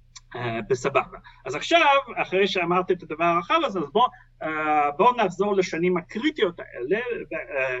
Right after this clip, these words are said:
בין שמונים ותשע לתשעים וארבע, איך בעצם המהפכה הזאת, אה, מדרדרת, אה, לטרור. והאמת היא שזה נושא שכולם דנים בו ב-, למשך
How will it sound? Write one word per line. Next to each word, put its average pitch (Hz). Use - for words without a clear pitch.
בין 180
שמונים 160
ותשע 156
לתשעים 151
וארבע, 180
איך 175
בעצם 170
המהפכה 143
הזאת, 160
אה, 143
מדרדרת, 147
אה, 117
לטרור. 277
והאמת 220
היא 359
שזה -
נושא 339
שכולם 233
דנים 240
בו 196
ב-, 190
למשך 214